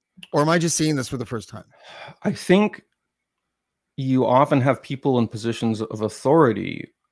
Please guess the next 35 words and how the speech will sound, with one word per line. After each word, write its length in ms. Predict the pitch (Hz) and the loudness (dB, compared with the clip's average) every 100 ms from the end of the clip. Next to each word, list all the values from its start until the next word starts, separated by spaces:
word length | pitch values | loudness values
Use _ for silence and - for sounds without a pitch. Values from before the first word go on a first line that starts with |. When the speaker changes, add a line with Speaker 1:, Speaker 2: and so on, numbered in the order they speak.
| - | -18
Speaker 2:
who 640 | 117 - 120 117 117 113 - | -10 -4 -2 0 -2 -4 -6
have 360 | - - 120 123 | -12 -2 0 2
a 80 | 120 | -2
kind 260 | - 113 | -2 -4
of 100 | 104 - | -4 -4
unspoken 640 | 110 107 - 110 - 104 101 | -6 -6 -2 -2 -2 -6 -6
contempt 840 | - 104 - - 113 104 - - _ _ _ _ | -8 -8 -8 -4 -4 -4 -12 -20 _ _ _ _
for 720 | - - 110 104 104 104 90 - | -14 -6 -2 -2 -2 -4 -8 -10
the 120 | 107 | -6
mass 440 | 104 107 107 107 | -2 0 0 -4
citizenry. 800 | - - 117 110 101 95 95 - - | -10 -8 -6 -6 -6 -8 -10 -12 -10
And 180 | 113 | -8
again, 240 | 113 113 113 | -6 -2 -2
this 160 | 117 | -2
happens 300 | - 117 113 | 0 -2 -2
on 100 | 101 | -6
both 200 | 98 101 | -6 -6
sides. 320 | - 165 120 - | 0 4 4 2
But 140 | 113 | -4
here 240 | - 135 170 | -2 0 0
in 80 | |
Canada, 580 | 180 113 104 95 98 113 - _ - - _ _ _ | 0 0 0 -2 -4 -6 -10 _ -20 -20 _ _ _
um, 440 | 110 107 110 107 - | 0 2 2 0 -4
one 320 | 113 104 131 | -2 2 2
of 140 | 147 | 2
the 180 | 135 120 | 0 -2
expressed 540 | 113 - - 110 - | -6 -6 0 0 0
reasons 800 | 110 151 160 95 69 - - - - | -2 0 0 -4 -10 -12 -14 -16 -8
that 160 | 113 110 | -4 -4
our 180 | - 104 | -2 -2
government, 540 | 107 110 120 120 - _ _ _ - | 0 0 0 0 -2 _ _ _ -10
our 140 | 104 | -2
Liberal 320 | 117 135 107 | 0 2 0
government, 460 | 95 101 98 101 104 | -2 -6 -6 -10 -6
gave 440 | 104 98 98 - | -6 -4 -6 -10